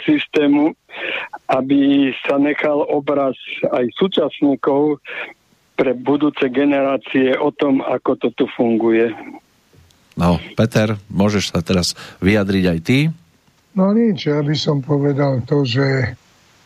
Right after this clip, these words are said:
Speaker 3: a, ja nejak nevnímam politiku ako takú, veď to je sranda. Táto knižka je skôr o duchu národa.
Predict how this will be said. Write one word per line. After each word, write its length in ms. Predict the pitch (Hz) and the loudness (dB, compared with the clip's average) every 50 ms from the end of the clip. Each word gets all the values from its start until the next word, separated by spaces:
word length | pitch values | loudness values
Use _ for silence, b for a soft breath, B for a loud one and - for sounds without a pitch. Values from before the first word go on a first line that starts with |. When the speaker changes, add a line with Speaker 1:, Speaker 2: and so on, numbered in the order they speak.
| _ _ _ _ _ _ _ - | _ _ _ _ _ _ _ -12
Speaker 3:
a, 480 | - - 127 131 131 127 123 120 - - - _ _ _ _ _ 135 - - - - 254 247 185 185 - - - - - - - | -4 0 2 2 2 2 2 0 -2 -4 -10 _ _ _ _ _ -14 -14 -14 -12 -10 -10 -8 -8 -8 -10 -16 -20 -20 -20 -10 -2
ja 160 | - 156 175 185 | 0 2 2 4
nejak 320 | 180 185 185 180 170 147 | 4 4 2 2 0 0
nevnímam 640 | 147 147 185 190 170 156 156 147 135 131 127 123 120 | 0 0 0 0 0 0 0 0 2 2 2 2 0
politiku 720 | 110 131 139 143 139 127 107 - 127 120 - 139 131 127 | 2 0 0 0 0 -2 -2 -2 -2 -2 0 0 0 2
ako 240 | 127 120 127 - 127 | 0 0 0 -2 -2
takú, 400 | 117 - 139 135 127 - - 127 | -2 0 -2 -2 -2 -4 -4 -2
veď 160 | 113 113 117 110 | 0 0 0 0
to 120 | - - | 0 0
je 100 | 120 117 | 0 0
sranda. 600 | 113 - - 139 131 127 127 131 123 113 110 110 101 b b b b b b b b b b b b b _ _ _ _ _ _ _ _ _ _ - | 0 0 0 0 2 2 2 2 2 2 0 0 -2 b b b b b b b b b b b b b _ _ _ _ _ _ _ _ _ _ -6
Táto 380 | - - 147 151 - - 151 - | -2 0 0 0 2 0 -2 -2
knižka 560 | - - - 180 170 151 - - 160 143 135 | -4 -4 -2 0 0 0 0 0 0 0 0
je 80 | 127 - | 0 -2
skôr 320 | - - - 151 147 135 | -4 -2 0 0 2 2
o 80 | 139 127 | 0 0
duchu 400 | 113 147 160 - - - 147 135 | 0 0 -2 -2 -2 0 0 2
národa. 640 | 135 135 135 131 131 127 123 113 95 95 87 82 | 2 2 2 2 2 2 2 0 -2 -2 -6 -6